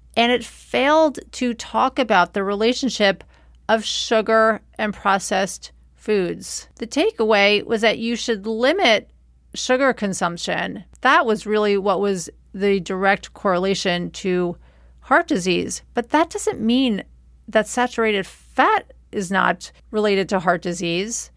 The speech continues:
That's very well known. But they wanted to make it sound like sugar was the culprit, and therefore let's go have a party and have our saturated fat again.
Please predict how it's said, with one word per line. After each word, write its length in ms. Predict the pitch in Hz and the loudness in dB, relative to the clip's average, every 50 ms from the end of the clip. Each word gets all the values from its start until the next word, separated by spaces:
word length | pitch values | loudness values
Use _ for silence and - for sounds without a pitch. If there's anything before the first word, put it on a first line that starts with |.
| _ _ _ | _ _ _
That's 240 | - 277 392 - - | -2 -2 -2 -2 -4
very 420 | 226 208 180 196 214 247 240 196 | -8 -4 0 2 4 4 4 2
well 220 | 175 156 170 170 160 | 2 2 0 0 0
known. 380 | 165 165 170 - 170 - 220 - _ _ _ | 0 -2 -2 -2 -4 -6 -8 -14 _ _ _
But 140 | 226 208 - | -6 0 2
they 120 | 277 302 | 2 4
wanted 300 | 311 294 277 254 240 196 | 4 4 4 4 2 2
to 120 | - 226 208 | 2 0 0
make 220 | 202 196 190 - | 0 0 0 0
it 120 | 202 175 - | -2 -4 -2
sound 560 | - 190 180 180 180 180 180 180 175 - - - _ _ _ | -2 0 0 0 0 0 -2 -4 -6 -8 -12 -16 _ _ _
like 520 | 208 196 190 190 196 196 190 180 - - _ _ - | -2 0 2 2 2 0 -2 -6 -10 -16 _ _ -16
sugar 420 | - - - - 269 240 240 247 240 | -14 -12 -4 -2 -2 2 2 2 2
was 180 | 226 226 - | 2 2 0
the 200 | - 220 208 196 | 0 -2 -2 -2
culprit, 720 | - - - 196 185 185 - 185 180 180 180 165 - - - - - | -4 -2 0 0 0 0 0 0 2 2 2 0 -2 -10 -12 -4 -2
and 520 | 202 190 185 185 185 190 185 185 185 180 | 0 2 2 2 0 0 -2 -4 -4 -2
therefore 720 | 196 214 240 254 247 - - 226 226 220 214 214 214 214 214 | 2 2 2 2 0 0 0 2 4 6 6 6 4 4 2
let's 560 | 202 196 202 220 - - - - - - - - - - _ _ | 2 0 0 0 0 -4 -10 -10 -12 -12 -16 -20 -20 -20 _ _
go 180 | - 202 202 185 | -2 0 0 2
have 160 | 196 196 190 | 2 0 0
a 80 | 190 | 0
party 420 | 190 - 196 185 180 175 180 180 175 | -2 0 0 0 0 0 -2 -2 -4
and 140 | 180 175 165 | -4 -4 -6
have 300 | 180 196 208 185 190 190 | -8 -8 -8 -8 -4 -2
our 180 | 180 175 175 | -2 -2 -2
saturated 520 | 170 - 180 175 160 - 180 175 165 170 165 | -2 -4 -4 -4 -4 -4 -6 -6 -4 -6 -6
fat 240 | - 175 170 170 | -4 -4 -4 -4
again. 340 | 180 180 - 180 170 - - | -6 -6 -8 -8 -8 -8 -10